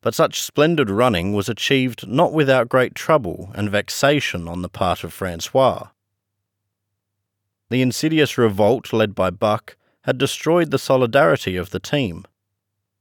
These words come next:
It no longer was as one dog leaping in the traces. The encouragement Buck gave the rebels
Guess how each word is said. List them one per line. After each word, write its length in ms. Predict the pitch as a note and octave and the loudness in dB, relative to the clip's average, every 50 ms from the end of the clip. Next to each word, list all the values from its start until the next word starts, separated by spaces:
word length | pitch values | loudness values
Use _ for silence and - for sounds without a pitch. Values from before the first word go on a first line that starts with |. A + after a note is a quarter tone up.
| _ _ _ _ _ _ _ _ _ _ _ - | _ _ _ _ _ _ _ _ _ _ _ -6
It 120 | A#2+ A#2+ | -6 -2
no 200 | C3+ D#3 E3 F3 | 0 2 4 4
longer 360 | D3 C#3 D#3 E3+ D#3+ A2+ F#2 | 4 4 4 2 2 2 2
was 260 | F#2 F2+ G2 G2 F#2 G#2 | 2 4 2 2 2 2
as 160 | G2+ F#2 G2 | -2 -2 0
one 320 | F#2+ A2+ B2 B2 A#2 G#2 | 0 2 2 2 2 4
dog 260 | A2+ C3+ B2+ G#2 F2+ | 4 4 4 4 2
leaping 520 | F#2 F2+ F#2+ A2+ C3 C3+ - - G#2+ F#2+ F2+ | -2 -2 0 0 0 -2 -2 -4 -4 -4 -2
in 120 | F#2 F2+ | -4 -4
the 80 | F2 E2 | -6 -6
traces. 720 | - - B2+ C#3 C#3+ - - - - - G2 - - - _ _ _ _ _ _ _ _ _ _ _ _ _ _ _ _ _ _ _ _ _ _ _ _ - | -4 0 0 0 0 -2 -6 -12 -14 -16 -16 -18 -18 -20 _ _ _ _ _ _ _ _ _ _ _ _ _ _ _ _ _ _ _ _ _ _ _ _ -4
The 120 | A2+ B2 | -2 -2
encouragement 760 | A#2+ G#2+ F#2+ - C3+ C#3+ C#3 A#2 F#2 F2+ F#2 G2 A#2 A2+ F#2 | -2 -2 -2 0 2 4 4 4 2 0 -2 -2 -4 -2 0
Buck 220 | - G2+ G2 _ - | 0 0 0 _ -2
gave 220 | G#2 F#2+ F#2+ F2 | -2 -2 -2 -2
the 120 | F#2 F#2 | -4 -4
rebels 500 | F2 F#2 F#2 F2+ E2+ G2 A2+ C3 - - | 0 0 0 0 -2 -4 -6 -8 -10 -12